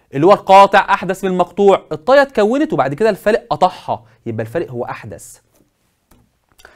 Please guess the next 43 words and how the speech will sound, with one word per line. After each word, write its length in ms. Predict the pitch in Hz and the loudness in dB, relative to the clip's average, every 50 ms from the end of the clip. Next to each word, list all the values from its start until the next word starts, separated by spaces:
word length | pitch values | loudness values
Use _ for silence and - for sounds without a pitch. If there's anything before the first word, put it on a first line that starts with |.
| _ _ _ _ _ - | _ _ _ _ _ -6
اخر 180 | - - 220 175 | -4 -4 -4 -4
حاجه 240 | - 196 202 190 | -2 -2 -2 0
برضو 220 | 180 170 185 185 170 | 2 0 0 0 0
ده 100 | 156 160 | -2 -2
جه 80 | 165 | -2
السنه 220 | 175 - - 175 170 | -2 -6 -6 -8 -6
اللي 120 | 135 - | -6 -4
فاتت، 380 | - 196 220 220 202 190 - - _ _ _ _ _ - | -2 -4 -2 -2 -4 -8 -8 -12 _ _ _ _ _ -2
ما 80 | 170 | 0
نوع 140 | 220 262 233 | 2 2 2
التركيب؟ 460 | 220 - - 165 - - 226 233 165 | 2 0 -2 -4 -4 -2 -4 -2 0
واحد، 440 | 143 190 233 247 233 - 247 202 - - | 4 4 4 4 4 2 -2 -4 -4 -4
واحد 360 | 139 151 190 196 - 170 151 | -4 -4 -2 -2 -4 -4 -2
ده 140 | 139 165 - | -2 -2 -2
امسك 220 | 180 - - 175 | -4 -6 -12 -8
طبقه 240 | - - 175 175 160 | -4 -2 0 2 2
واضحه 380 | 165 170 175 - - - - _ - | 2 2 2 0 -6 -20 -20 _ -6
دي 140 | 131 143 | -4 -2
مثلا 300 | 147 151 151 - 107 101 - _ _ _ - | 0 0 -2 -4 -8 -12 -14 _ _ _ -10
اللي 100 | 107 123 | -6 -4
هي 80 | 139 | -4
السودا 540 | 139 127 107 98 110 110 - - 147 143 131 | -4 -4 -6 -8 -12 -12 -6 -4 -2 -2 -2
دي، 220 | 120 120 110 - - _ _ _ _ - | -2 -4 -6 -10 -12 _ _ _ _ -10
ده 100 | 120 139 | -8 -6
سفلي، 360 | 135 - 170 156 - - 95 | -2 0 -2 -2 -2 -6 -4
ده 100 | 123 131 | -2 0
علوي، 400 | 117 123 151 143 113 90 - - _ _ | 2 2 2 0 -2 -4 -10 -16 _ _
فالق 220 | _ - 135 147 139 | _ -6 -4 -2 -2
معكوس. 560 | 139 135 127 131 - 139 135 120 117 - - _ _ _ _ _ - | -2 -2 -2 -4 -4 -6 -6 -6 -6 -10 -16 _ _ _ _ _ -16
اتنين، 640 | 139 - - 180 202 214 208 196 170 135 107 95 - _ _ _ _ - | -12 -8 -4 0 2 4 4 4 4 2 0 -6 -12 _ _ _ _ -16
اتنين 320 | - 131 131 202 254 269 | -14 -12 -8 -6 -4 -4
ده 80 | 247 247 | -4 -2
خط 300 | - - 262 262 262 214 | -2 -2 -4 -4 -4 -4
اهوت 260 | 202 226 240 226 - | -4 -2 -2 -2 -4
وفيه 120 | 156 - 226 | -6 -10 -6
طبقات 400 | - 180 180 - 208 208 - 165 | -6 -6 -4 -6 -8 -8 -6 -4
مايله، 300 | 170 185 180 139 107 - | -2 -2 -2 -2 -4 -8
سطح 220 | - - - 175 | -14 -12 -6 -2
عدم 200 | 175 185 196 185 | -2 0 0 0
توافق 380 | - 180 196 226 220 254 254 - - 143 | 0 0 0 0 -2 -4 -10 -14 -18 -14
زاوي. 580 | 123 110 165 190 220 226 202 151 120 - - _ _ _ _ _ _ | -4 2 4 6 6 6 6 4 0 -4 -10 _ _ _ _ _ _
طب 160 | - 160 - | -4 -4 0
تلاته، 480 | - 196 202 233 262 262 240 - 151 - | 2 4 6 6 6 4 4 4 2 0